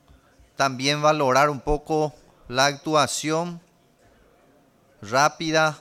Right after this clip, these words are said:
del señor presidente de, de la República en bajarle la línea al Ministerio del Interior, al,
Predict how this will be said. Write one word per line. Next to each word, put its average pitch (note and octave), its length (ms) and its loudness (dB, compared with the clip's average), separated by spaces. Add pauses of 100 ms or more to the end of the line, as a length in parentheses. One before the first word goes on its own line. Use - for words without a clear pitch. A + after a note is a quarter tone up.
(200)
del A#2+ 720 -2 (680)
señor B2+ 440 -4
presidente C#3 480 -4
de, C3 240 0 (140)
de C3 100 -8
la C3 140 2
República D#3 840 0 (560)
en C#3 160 -8
bajarle D3+ 480 2
la D3+ 160 2
línea D#3+ 560 -4 (400)
al C3+ 160 -10
Ministerio C#3+ 960 -2 (720)
del C3 180 -6
Interior, D3+ 960 0 (1120)
al, B2 720 -2